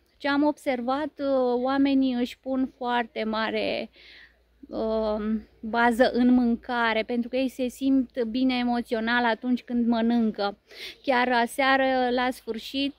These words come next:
o doamnă, nu știu de când era, nu cred că era o membră, um,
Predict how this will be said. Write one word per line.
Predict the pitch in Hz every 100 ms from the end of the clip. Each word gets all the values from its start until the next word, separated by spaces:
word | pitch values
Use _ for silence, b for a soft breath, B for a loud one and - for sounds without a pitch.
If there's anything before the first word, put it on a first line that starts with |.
| 269 254 247 233
o |
doamnă, | 202 233 247 269 262 240 240 233 B B -
nu | 269
știu | - 254
de | 233 220 -
când | 254 247 226
era, | 226 214 220 220 208 190 190 B B B -
nu | 240 240
cred | 247 220
că |
era | 220 214 220
o | 214
membră, | 214 226 226 208 208 202 202 b b b b b _ -
um, | - 220 214 208 202 214 214